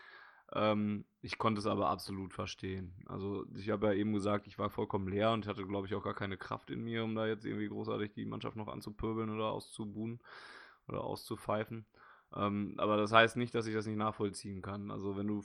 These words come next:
ein vier zu null im Derby zu Hause verdaddelst, ähm, und, und dann noch dazu kommt, was du dir in den letzten Wochen da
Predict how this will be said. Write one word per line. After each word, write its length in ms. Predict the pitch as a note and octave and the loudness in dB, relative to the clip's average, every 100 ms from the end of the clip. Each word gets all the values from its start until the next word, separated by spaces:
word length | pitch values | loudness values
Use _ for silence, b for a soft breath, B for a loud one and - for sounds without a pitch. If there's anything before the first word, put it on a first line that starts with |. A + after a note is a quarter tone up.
| - | -4
ein 120 | G#2+ | -6
vier 200 | - B2 | 0 -2
zu 120 | B2 | 0
null 240 | A#2+ A#2+ B2 | 0 2 2
im 120 | A2+ | 2
Derby 260 | A#2 A#2+ A2 | 2 0 0
zu 120 | G#2+ | 0
Hause 180 | A2 G#2+ | 0 0
verdaddelst, 600 | G#2 G#2+ G#2 A2+ A#2+ - B B B B - | -2 0 0 -2 -4 -16 B B B B -8
ähm, 680 | G#2 G#2 G#2 G#2 D#2+ - B1 - - - | 0 2 2 -2 -4 -12 -18 -20 -20 -16
und, 300 | - A2+ G2 | -6 -4 -2
und 380 | G#2 F#2+ - - | -2 -4 -6 2
dann 140 | A2 C3+ | 8 12
noch 140 | D3+ | 12
dazu 360 | C3 A#2+ - C3+ | 10 2 2 4
kommt, 260 | C3+ B2+ | 4 4
was 180 | A#2+ - | 0 -2
du 80 | A#2 | -2
dir 140 | A2 | 0
in 80 | A2 | 2
den 100 | G#2+ | 2
letzten 300 | A#2+ - A2+ | -2 -2 -4
Wochen 220 | G#2 G#2 | -4 -2
da 360 | G#2 A2 G#2 | 0 0 0